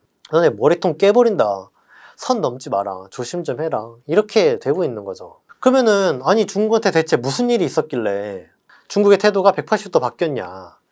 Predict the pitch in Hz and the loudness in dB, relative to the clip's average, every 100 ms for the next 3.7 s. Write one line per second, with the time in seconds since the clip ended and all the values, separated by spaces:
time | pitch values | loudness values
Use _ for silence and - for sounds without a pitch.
0 | _ 156 185 214 196 185 - 240 185 139 | _ -2 4 6 6 2 -2 -2 -2 -2
1 | 139 165 117 87 _ - - 185 247 240 | 0 2 2 -4 _ -12 -6 2 2 2
2 | - 160 170 - 151 165 98 80 117 131 | -2 -6 -4 0 4 4 2 -4 -8 -2
3 | 190 202 180 165 185 190 | 0 4 2 2 -2 -2